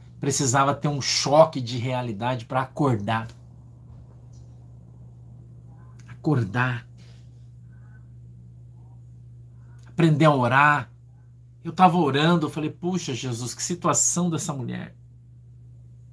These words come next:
O Senhor falou pra mim: "Dá o trezentos reais pra ela,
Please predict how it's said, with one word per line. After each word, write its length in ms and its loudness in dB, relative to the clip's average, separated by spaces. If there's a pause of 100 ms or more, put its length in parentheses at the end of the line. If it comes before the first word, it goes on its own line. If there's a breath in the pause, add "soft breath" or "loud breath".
(1080)
O 60 -8
Senhor 280 2
falou 260 -2
pra 140 -4
mim: 160 -4
"Dá 160 8
o 60 6
trezentos 600 0
reais 340 -2
pra 180 -10
ela, 280 -4